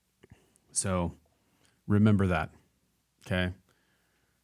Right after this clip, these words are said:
Some of these quotes, I pulled up some quotes on being patient because I have to remind myself to be patient. I've thought about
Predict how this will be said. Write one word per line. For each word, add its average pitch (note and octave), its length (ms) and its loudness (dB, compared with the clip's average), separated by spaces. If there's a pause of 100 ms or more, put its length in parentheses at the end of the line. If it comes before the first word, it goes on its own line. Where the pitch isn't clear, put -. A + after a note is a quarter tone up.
(260)
Some B2 200 0
of A#2+ 60 2
these A2+ 120 0
quotes, A#2+ 460 0
I F#2 40 -4
pulled A2+ 240 -2
up G#2+ 120 -2
some G2 100 -6
quotes A2 380 0
on F#2+ 140 -2
being F#2+ 220 -2
patient G#2 380 -2
because F2+ 300 -6
I F#2 240 0
have G2 320 -2
to F#2+ 100 -8
remind F2+ 460 -4
myself F#2 420 -6
to F2+ 80 -10
be F#2 180 -8
patient. F#2+ 520 -6 (180)
I've F2 180 -14
thought F#2 220 -4
about E2+ 380 -6